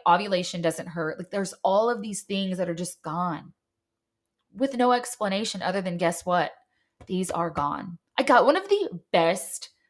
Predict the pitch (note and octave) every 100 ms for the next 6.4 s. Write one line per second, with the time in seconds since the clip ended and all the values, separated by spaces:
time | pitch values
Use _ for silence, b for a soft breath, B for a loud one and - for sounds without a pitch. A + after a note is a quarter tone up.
0 | _ - G#3 F3+ E3 D#3 - F#3 F3 _
1 | _ _ _ _ _ _ _ _ _ _
2 | _ _ _ - - G3+ F#3+ G#3+ A#3 A3+
3 | B3 A3 A#3+ A#3+ A#3 B3 C4+ _ _ _
4 | _ _ _ _ _ _ _ A3 G#3+ G#3
5 | G3+ G3+ B B _ - B3+ G#3+ F#3 E3
6 | - G3+ A3